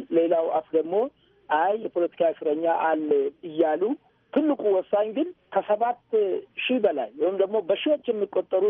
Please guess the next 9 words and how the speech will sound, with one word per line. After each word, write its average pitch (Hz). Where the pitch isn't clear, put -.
የፖለቲካ 190
እስረኞችን 160
ፈተዋል። 220
አሁንም 226
በጣም 214
ሺዎች 180
እስር 156
ቤት 170
ያሉትና 143